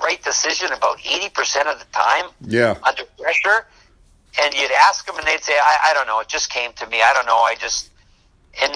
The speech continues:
Speaker 1: that was Smitty. So, you know, because Smitty could be kind of feisty in practice, too, and, and there was some dust-ups between Smitty and some of the guys in practice,
Speaker 2: <laughs>
Speaker 1: you know?
Speaker 2: Yeah.
Speaker 1: But what are you gonna do? Like,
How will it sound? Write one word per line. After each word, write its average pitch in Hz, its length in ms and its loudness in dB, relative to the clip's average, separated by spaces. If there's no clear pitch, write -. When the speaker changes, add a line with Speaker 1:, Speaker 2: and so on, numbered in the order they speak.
Speaker 1:
that - 220 2
was 190 100 -4
Smitty. 233 420 -4
So, 165 380 2
you 185 80 2
know, 165 100 4
because 165 360 -4
Smitty 233 260 -8
could - 160 -4
be 175 140 -14
kind 170 240 0
of 151 80 -2
feisty 160 440 0
in 123 80 -12
practice, - 580 2
too, 165 280 0
and, 117 80 -4
and 123 100 -2
there 139 140 4
was 202 140 -2
some 151 240 0
dust-ups - 560 -2
between 131 380 -8
Smitty 143 380 -4
and 123 80 -6
some 135 200 0
of 131 80 -2
the 123 60 -4
guys 123 280 2
in 110 80 -10
practice, - 680 0
Speaker 2:
<laughs> - 540 -20
Speaker 1:
you 170 100 -4
know? 147 280 4
Speaker 2:
Yeah. 143 320 4
Speaker 1:
But 403 160 -6
what 440 160 -2
are 320 60 -20
you 262 120 -20
gonna 262 140 0
do? 285 80 2
Like, 151 240 0